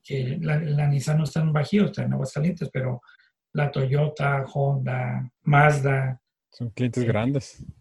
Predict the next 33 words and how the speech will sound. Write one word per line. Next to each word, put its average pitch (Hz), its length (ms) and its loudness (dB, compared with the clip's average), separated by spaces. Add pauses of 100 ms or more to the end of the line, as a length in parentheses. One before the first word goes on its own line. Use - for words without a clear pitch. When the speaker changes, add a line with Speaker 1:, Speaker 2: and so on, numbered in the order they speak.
Speaker 1:
sí, 165 280 -2
son, 170 320 0
son, 170 220 -4
es, 151 300 -4
las 165 220 -2
zonas 175 340 2
industriales 143 760 -2
muy 147 180 0
grandes, 139 420 -2
parques 135 360 -4
industriales 135 560 -4
muy 160 260 4
bonitos, 135 480 -4
muy 139 180 -2
bien 131 160 -4
hechos. 127 500 -14
Entonces, 151 640 -2
este, - 680 -8 (580)
le 151 220 -2
llaman 151 240 2
el 143 120 -2
Triángulo 143 480 -2
de 131 120 -2
Oro, 143 380 -2
que 127 180 -6
es, 127 180 -10
es 139 260 -10
Guanajuato, 127 840 -4
Querétaro 67 840 -6
y 67 240 -6
San 127 200 -6
Luis - 180 -8
Potosí. - 520 -6